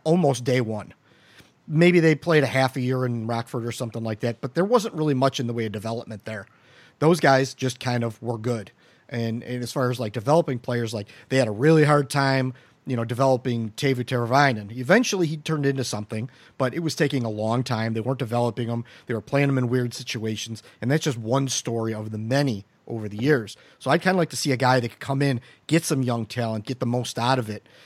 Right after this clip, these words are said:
instead of, you know, a-, and if you wanna bring in a, you know, an A G M that, that, that, that's a cap guru and can handle that stuff too, then gr-, all good and well. But, um, you know, kind of a different, clean approach. I, I agree with you on that. Some fresh eyes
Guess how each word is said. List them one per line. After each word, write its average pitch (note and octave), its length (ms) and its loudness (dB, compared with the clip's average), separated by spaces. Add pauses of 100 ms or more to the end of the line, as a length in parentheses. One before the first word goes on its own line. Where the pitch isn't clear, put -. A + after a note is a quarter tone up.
instead B2 360 -2
of, B2 160 -2 (240)
you B2 80 -4
know, A2 300 -4 (420)
a-, C#3 180 -2
and D3+ 100 2
if D3+ 80 -2
you F3+ 60 0
wanna D#3 160 4
bring D#3+ 140 4
in D3+ 100 4
a, C#3+ 120 4
you C3+ 120 0
know, C3+ 140 2
an B2+ 100 0
A C3 160 0
G C3 220 2
M C3+ 300 2 (200)
that, B2 300 -8
that, A#2 140 -6 (200)
that, B2 240 -10
that's B2 160 -6
a B2 60 -12
cap - 280 -2
guru D3 460 0 (220)
and B2 120 -2
can A2 140 -6
handle C#3 280 0
that C#3+ 160 2
stuff - 280 -6
too, D#3 260 -2 (260)
then B2 120 -2
gr-, A#2+ 180 -6
all C3+ 160 2
good B2+ 220 0
and A2+ 100 -4
well. A#2 300 2
But, G#2 240 -8 (400)
um, G#2+ 440 -6
you B2+ 60 -6
know, B2 60 -4
kind F#3+ 140 0
of F#3+ 60 4
a E3+ 40 4
different, D3 380 2
clean D3 280 2
approach. C#3+ 440 0
I, G#2+ 100 -12
I A2+ 200 -8
agree B2+ 300 -2
with C3 180 -6
you A2+ 60 -6
on G#2+ 100 -4
that. A2+ 200 -6
Some - 140 -18
fresh B2 280 -6
eyes C3 360 -2